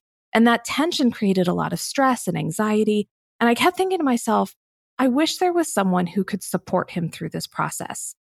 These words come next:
And the more research I did, that's when I started learning more about coaching and business coaching. And I had the realization, "I think I could do this. I think I could combine my background as a therapist and my work with mindset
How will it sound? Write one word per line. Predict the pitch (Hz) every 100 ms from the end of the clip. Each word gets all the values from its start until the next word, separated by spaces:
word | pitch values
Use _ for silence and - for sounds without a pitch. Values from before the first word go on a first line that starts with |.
| _ _ _ _
And | 214 214
the |
more | 226 226
research | 226 285 311 285
I | 208
did, | 185 165 160 -
that's | 190 190 202 269 -
when | 349
I | 330 262
started | - - 196 190 190 185 185 -
learning | 202 185 185 180
more | 175
about | 170 170 -
coaching | - 208 214 175 156
and | 160
business | 170 247 247 -
coaching. | - 156 156 151 185 - _ _
And | 196
I | 202
had | 202 254 269
the | 269
realization, | 247 220 196 180 254 269 185 160 170 - _ _ -
"I | 262
think | 370
I | 349
could | 302 208
do | - 247
this. | - - - - _ _ _
I | 226
think | 277 370
I | 320
could | - 247 -
combine | 214 208 202 254 254 190
my | 196 190
background | 180 196 240 - 180 170 -
as | 180
a | 180
therapist | - 165 170 185 220 -
and | 185
my | 170
work | 170 170 170
with | 160
mindset | 196 208 220 214 - 180 180